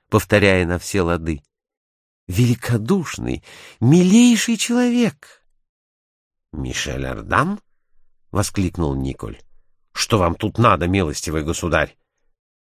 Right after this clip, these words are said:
«Пожать вам руку, Николь, и, главное, помешать вам убить Барбикина, а Барбикину не дать убить вас». «Барбикен!» воскликнул капитан. «Я уже битых два часа его ищу.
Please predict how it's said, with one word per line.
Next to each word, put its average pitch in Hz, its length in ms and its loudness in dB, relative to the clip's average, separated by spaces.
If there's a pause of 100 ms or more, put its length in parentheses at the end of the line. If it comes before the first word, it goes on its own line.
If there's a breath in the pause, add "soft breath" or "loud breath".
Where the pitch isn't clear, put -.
(380)
«Пожать 90 500 -2
вам 80 300 -2
руку, 80 460 -4
Николь, 69 640 -6 (500 loud breath)
и, 113 80 -2
главное, 120 600 2
помешать 101 560 -2
вам 101 220 0
убить 95 380 -2
Барбикина, 78 760 -4 (280 loud breath)
а 95 120 0
Барбикину 131 760 0 (160 loud breath)
не 107 140 2
дать 110 240 0
убить 143 280 0
вас». 202 420 -2 (960)
«Барбикен!» 110 920 -2 (720)
воскликнул 76 560 -6
капитан. 69 560 -8 (520 soft breath)
«Я 104 200 2
уже 101 180 2
битых 110 460 2
два 101 260 0
часа 107 380 -2
его 76 280 -2
ищу. - 460 -8